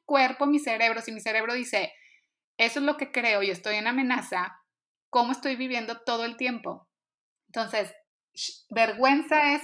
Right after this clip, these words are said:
soy mala, o sea, en mi ser, humillación, el no me merezco esto, que es con lo mismo que los niños, el bullying, ¿verdad? Oye, cuando les hacen algo y que a veces no te cuentan, digo, por diferentes razones, pero a veces es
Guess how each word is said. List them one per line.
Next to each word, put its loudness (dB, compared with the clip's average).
soy 0
mala, 0
o -4
sea, -8
en -12
mi -10
ser, 2
humillación, 0
el -4
no 2
me 2
merezco 0
esto, -4
que 8
es -4
con 2
lo 4
mismo -4
que 2
los 0
niños, -4
el -4
bullying, -2
¿verdad? 4
Oye, -2
cuando 2
les -8
hacen 0
algo 4
y -12
que -2
a 2
veces -2
no -6
te -8
cuentan, -4
digo, -2
por 0
diferentes -2
razones, -6
pero 0
a 4
veces 0
es 2